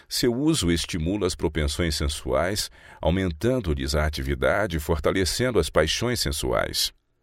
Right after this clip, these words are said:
Quando as propensões sensuais aumentam, decrescem as energias intelectuais e morais.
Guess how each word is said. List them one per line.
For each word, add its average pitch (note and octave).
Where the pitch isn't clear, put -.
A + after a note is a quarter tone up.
Quando C#3+
as G2
propensões A#2+
sensuais C2
aumentam, C2+
decrescem F2
as C2+
energias D2
intelectuais C#2+
e D#2
morais. A1+